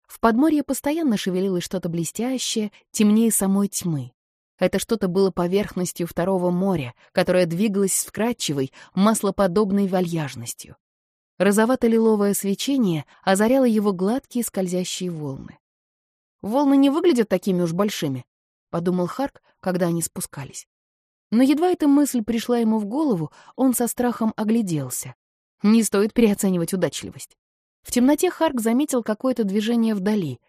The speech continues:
некий блеск. Сначала он подумал, что это мерцает глубоководное существо, но тут же осознал, что свет исходил от чего-то маслянисто-черного.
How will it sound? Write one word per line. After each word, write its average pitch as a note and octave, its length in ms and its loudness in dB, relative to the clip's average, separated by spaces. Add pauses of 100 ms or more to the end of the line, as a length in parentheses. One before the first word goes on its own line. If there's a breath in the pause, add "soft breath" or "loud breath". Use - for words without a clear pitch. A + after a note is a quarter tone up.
(140)
некий G3+ 340 2
блеск. F#3 580 0 (440)
Сначала G#3 460 0
он F#3 120 0
подумал, F3+ 400 0
что - 200 -4
это E3+ 140 -6
мерцает F3 380 -2
глубоководное E3+ 760 -4
существо, F#3 760 -4 (220)
но B3 160 0
тут F3+ 180 -4
же E3 100 0
осознал, E3 440 -2
что - 220 -6
свет G#3 420 -4 (100)
исходил B3+ 440 0
от C4 100 -2
чего-то B3 340 0
маслянисто-черного. G#3 1200 -2